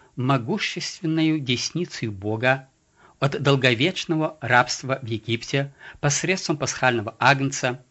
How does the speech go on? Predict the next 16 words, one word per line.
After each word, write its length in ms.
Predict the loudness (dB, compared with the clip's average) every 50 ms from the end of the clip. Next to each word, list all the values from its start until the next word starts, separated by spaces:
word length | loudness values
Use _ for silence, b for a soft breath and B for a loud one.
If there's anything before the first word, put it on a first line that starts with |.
| b b b b b b b -2
и 40 | -2
чудотворного 760 | -2 2 2 0 0 2 0 0 2 2 4 4 4 2 2
перехода 640 | 0 0 -2 -2 -2 -4 -4 0 0 0 0 0 -4
через 320 | -4 -4 -4 -4 -4 -6 -8 -6
Черное 760 | -4 -2 0 0 0 0 -2 -2 0 0 0 -2 -4 -6 _ _
море. 500 | -8 -6 -4 -4 -4 -4 -8 -10 -14 _ _ _ _ _ _ _ _ _ _ _ _ _ _ _ _ _ _ _ _ _ _ _ _ _ _ _ _ _ _ _
Эта 260 | 0 2 2 2 -2
глава 520 | -2 -4 -6 -4 -2 -2 -2 -2 -4 -6 b b b b b b
описывает 680 | -2 -2 0 0 -2 -2 -2 -4 -4 -4 -4 -4 -6
их 340 | -2 0 2 2 2 0 -6
гимн 560 | -10 -10 -6 -4 -2 0 2 2 0 0 -2 -8 _ _ _
триумфальной 760 | -2 0 2 2 2 -2 2 2 4 4 4 2 2 2 2
радости. 640 | 0 0 -2 -4 -4 -4 -4 -4 -4 -6 -12 -16 _ _ _ _ _ _ _ _ _ _ _
Тогда 320 | _ -4 -2 0 0 0 0
мы 100 | 0 -2
читаем: 540 | -2 -4 -2 -2 -2 -4 -4 -12 -16 -20